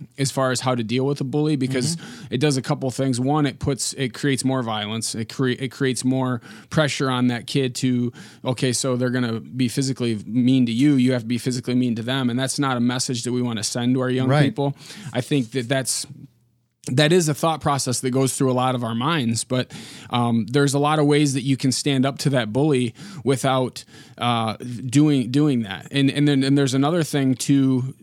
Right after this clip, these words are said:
Speaker 1: think about too, is that there's a lot of kids, Johnny, whose dad might not go over there and might not stand there and say, "Okay, we're gonna settle this."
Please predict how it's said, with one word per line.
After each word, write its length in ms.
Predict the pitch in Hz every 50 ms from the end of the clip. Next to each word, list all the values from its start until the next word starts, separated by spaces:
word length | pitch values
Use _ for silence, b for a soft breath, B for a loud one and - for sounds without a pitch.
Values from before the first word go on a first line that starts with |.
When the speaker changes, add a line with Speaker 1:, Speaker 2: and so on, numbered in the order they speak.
| - - -
Speaker 1:
think 240 | - - 156 147 131
about 320 | 131 123 131 127 117 -
too, 260 | - - 175 175 156
is 140 | 139 127 113 123
that 120 | 135 117
there's 200 | 143 151 156 135
a 60 | 147
lot 240 | 131 131 131 151 170
of 80 | 165 -
kids, 300 | - 147 123 110 107 -
Johnny, 400 | - 123 123 123 120 120 117 113
whose 360 | 117 131 127 123 113 110 -
dad 280 | - 139 135 135 131
might 220 | 127 127 139 135 117
not 220 | 139 135 123 117
go 200 | 120 123 123 135
over 200 | 151 160 165 160
there 280 | 131 127 117 113 107 107
and 120 | 120 131
might 200 | 135 139 135 113
not 240 | 131 143 135 117 107
stand 320 | - - 147 139 151 156
there 80 | 143 135
and 80 | 123 -
say, 120 | - 139
"Okay, 240 | 135 131 - 143 135
we're 160 | 131 131 131
gonna 200 | 135 127 120 113
settle 320 | - - 147 147 165 160
this." 320 | 120 110 98 101 - -